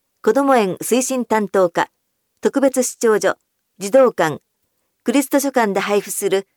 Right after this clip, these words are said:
募集案内をご覧ください。新宿区ホームページでもご案内しています。私立幼稚園、三年保育を行い、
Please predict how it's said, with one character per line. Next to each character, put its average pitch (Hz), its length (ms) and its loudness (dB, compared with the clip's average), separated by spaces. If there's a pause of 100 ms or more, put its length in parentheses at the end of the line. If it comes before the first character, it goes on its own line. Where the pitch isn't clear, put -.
(140)
募 208 120 2
集 269 200 -2
案 269 200 0
内 240 160 4
を 233 40 2
ご 208 120 2
覧 202 160 -2
く 202 80 -6
だ 202 80 -6
さ 190 140 -2
い。 - 100 -6 (760)
新 277 240 -4
宿 262 220 -2
区 - 180 0
ホ 254 180 0
ー - 20 2
ム 269 120 -2
ペ 285 140 2
ー - 20 4
ジ 220 120 -8
で 240 80 0
も 254 120 2
ご 208 120 0
案 202 100 0
内 196 160 -2
し - 60 -10
て 202 100 2
い 190 60 0
ま 185 100 -4
す。 - 180 -8 (920)
私 226 160 -4
立 269 200 -4
幼 262 100 4
稚 247 200 0
園、 170 220 -2 (560)
三 269 260 -2
年 294 160 0
保 285 140 2
育 233 200 2
を 202 80 2
行 208 120 -4
い、 190 240 -2